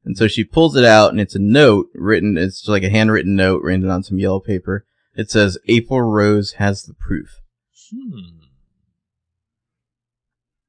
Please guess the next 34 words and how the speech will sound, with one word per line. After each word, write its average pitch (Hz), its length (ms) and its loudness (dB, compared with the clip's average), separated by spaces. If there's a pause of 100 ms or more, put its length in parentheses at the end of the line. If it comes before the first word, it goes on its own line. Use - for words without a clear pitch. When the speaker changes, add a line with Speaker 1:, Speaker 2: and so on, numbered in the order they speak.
(160)
Speaker 1:
And 98 640 -6 (540)
we 95 120 -8
don't 95 260 -6
know 101 260 0
what 98 140 -4
that 104 240 0
means, 120 400 -2
but 95 220 -4 (480)
I'm - 120 -8
sure 101 200 -6
we'll 95 120 -4
find 98 280 -2
out 98 180 0
eventually. 101 400 -4
We 92 140 -4
cut - 320 -2
back 110 320 -2
to 98 340 -4 (360)
Emily's 135 380 2
on 135 120 2
the 120 60 0
phone 117 240 0
with 113 200 -4
Arya. 101 540 2 (1040)
Uh, 87 400 -2
Emily's, 123 380 0
like, 95 260 -4
Googling 107 460 0
that 90 160 -2
sleeping 101 380 -8
pill 104 360 -4
while 104 280 -6
Arya's, 98 520 -2
like, 80 180 -8